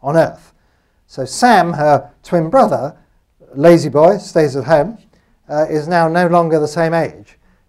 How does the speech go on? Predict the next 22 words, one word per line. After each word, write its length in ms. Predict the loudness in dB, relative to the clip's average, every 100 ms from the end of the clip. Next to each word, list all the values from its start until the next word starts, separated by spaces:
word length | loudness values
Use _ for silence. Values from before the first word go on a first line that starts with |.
| _
as, 500 | -14 -8 -8 -8 -20 _ _ _ _ _ _
uh, 200 | -18 -18
as 160 | -14 -14
Sally. 420 | -4 -2 -2 -8 _ _
So 140 | -16 -16
Sally 340 | -2 -2 -2
and 140 | -6
Sam 300 | -6 -4 -4
were 100 | -4
born 240 | 0 2 2
on 100 | -2
the 60 |
same 280 | -8 -8 -6
day, 300 | -2 -2 -2 -6 _ _
but 200 | -14 -10
they're 120 | -8
now 240 | -6 -8
no 200 | -4 0
longer 260 | 2 0 -4
the 100 | -10
same 280 | -10 -10 -8
age 360 | -10 -10 -14